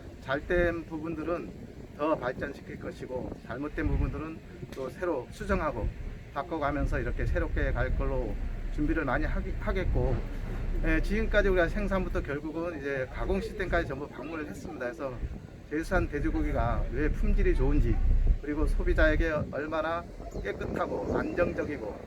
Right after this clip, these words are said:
질 좋은 돼지고기를 공급하는지를 전부 다 보여줬습니다. 이런 모습들이 과연 그 제주도에서 저희들이 사업을 할 수 있는 여건이 생겼기 때문에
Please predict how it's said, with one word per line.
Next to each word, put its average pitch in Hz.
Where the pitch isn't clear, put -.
질 170
좋은 170
돼지고기를 151
공급하는지를 147
전부 147
다 147
보여줬습니다. -
이런 196
모습들이 160
과연 -
그 -
제주도에서 170
저희들이 -
사업을 208
할 214
수 -
있는 -
여건이 -
생겼기 -
때문에 -